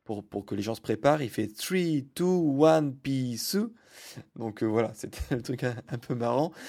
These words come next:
Euh, au niveau nourriture, euh, c'est pas si génialement, euh, décoré que ça par rapport à d'autres restaurants à thème, euh, dont on, dont j'ai pu vous parler, comme par exemple chez Square Enix ou, euh,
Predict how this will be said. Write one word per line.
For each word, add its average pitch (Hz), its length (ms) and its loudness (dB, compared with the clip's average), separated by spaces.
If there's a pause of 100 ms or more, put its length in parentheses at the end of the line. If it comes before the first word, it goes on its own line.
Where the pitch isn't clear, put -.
(320)
Euh, 117 180 6
au 135 100 6
niveau 156 320 6
nourriture, 160 800 4 (100)
euh, 120 460 2
c'est 113 260 -4 (160)
pas 170 280 4
si 160 420 -4
génialement, 139 720 2
euh, 117 220 0
décoré 117 420 -2
que 110 100 -6
ça 139 280 0 (400)
par 113 160 2
rapport 123 320 2
à 113 40 2
d'autres 131 400 0
restaurants 113 500 -4
à 107 60 -2
thème, 127 280 -2
euh, 101 240 -6 (480)
dont 113 220 -4
on, 117 80 -8
dont 120 180 -2
j'ai 117 120 -6
pu 139 120 -4
vous 117 120 -4
parler, 113 480 0
comme 101 200 -4
par 107 140 -10
exemple 117 360 -6
chez - 160 -10
Square - 260 -10
Enix 123 560 -8
ou, 110 220 -6
euh, 104 240 -4